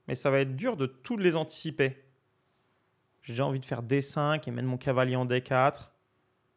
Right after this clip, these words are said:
G quatre, c'est pas mal aussi. G quatre, G cinq.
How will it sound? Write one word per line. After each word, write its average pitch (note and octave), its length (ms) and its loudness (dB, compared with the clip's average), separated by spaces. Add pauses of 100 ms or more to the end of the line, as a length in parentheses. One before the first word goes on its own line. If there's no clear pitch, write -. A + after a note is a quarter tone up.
(460)
G B2+ 240 -2
quatre, F3+ 240 2
c'est C3+ 120 -6
pas B2+ 120 -2
mal C3+ 260 0
aussi. C3 380 -6 (1500)
G - 180 -8
quatre, B2+ 220 -4
G B2+ 140 -2
cinq. C3+ 480 -4